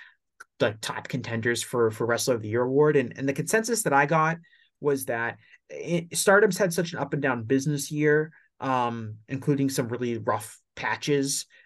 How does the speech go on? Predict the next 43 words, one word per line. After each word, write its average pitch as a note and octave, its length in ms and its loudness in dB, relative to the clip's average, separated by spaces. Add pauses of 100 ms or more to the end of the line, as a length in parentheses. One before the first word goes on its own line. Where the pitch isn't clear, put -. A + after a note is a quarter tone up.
that C#3+ 120 2
they're D3 260 4
in D#3+ 160 -2
there, C#3+ 120 -2
in C3 80 -8
the C#3+ 60 0
way D3+ 220 4
the C#3 280 -2
promotions C3+ 420 -6
kind C3+ 180 -2
of A2+ 160 -4 (160)
pushed - 280 -2
people, D#3 260 0
there C#3 100 2
really D3 280 2
isn't C#3 180 -2
a C#3 40 -4
standout B2+ 500 -4
candidate. C3+ 520 2 (280)
Um, A2 420 -6
I A#2+ 60 -8
know, B2+ 100 -2
like, A#2 140 -2
Saya A#2+ 240 -4
Kamatani A3 540 -4
was G3+ 120 0
doing E3+ 160 2
well, D#3 140 0
but D3+ 80 -4
then A#2+ 100 -6
she A#2 140 -8
got G2 140 -4
hurt. E3 480 4 (460)
I C#3 60 0
think C#3+ 220 0
most C#3+ 200 0
people C3+ 220 -4
would B2+ 140 -10
kinda B2 160 -4
say A#2 140 -6
Julia C#3+ 440 2
or C#3 140 4
Mayu A#2+ 320 0